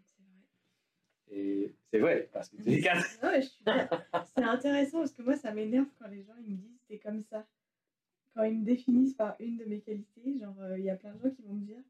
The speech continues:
Speaker 2: <laughs> «
Speaker 1: T'es tellement drôle, j'ai tellement », et ça m'énerve parce que je suis là, « Oui, je suis drôle, mais il y a d'autres qualités en
Speaker 2: Mais
Speaker 1: moi. »
Speaker 2: tu
Speaker 1: Et
Speaker 2: essaies de
Speaker 1: si
Speaker 2: changer
Speaker 1: Mais oui, mon
Speaker 2: parce que
Speaker 1: image.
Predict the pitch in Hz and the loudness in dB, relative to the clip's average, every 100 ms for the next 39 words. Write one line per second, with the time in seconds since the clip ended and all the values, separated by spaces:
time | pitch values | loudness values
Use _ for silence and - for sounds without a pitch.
0 | - 160 - - _ 220 214 240 247 254 | 0 0 0 -8 _ 2 4 4 6 6
1 | 254 240 254 214 214 233 233 220 - - | 4 4 4 2 -2 -4 -10 -12 -12 -16
2 | - _ _ _ _ 202 202 214 254 339 | -20 _ _ _ _ -10 -4 2 4 6
3 | 427 277 220 233 - 220 214 254 330 - | 4 2 -2 -6 -12 0 4 6 6 2
4 | - 262 294 277 220 214 202 202 277 - | 2 4 6 6 4 4 4 4 2 4
5 | 262 247 - 247 262 285 269 - 175 208 | 0 0 0 2 4 6 6 4 4 4
6 | 185 180 - 233 233 247 240 233 320 508 | 4 2 2 2 2 2 2 4 6 6
7 | 392 254 269 320 - 359 381 | 6 6 6 6 6 4 0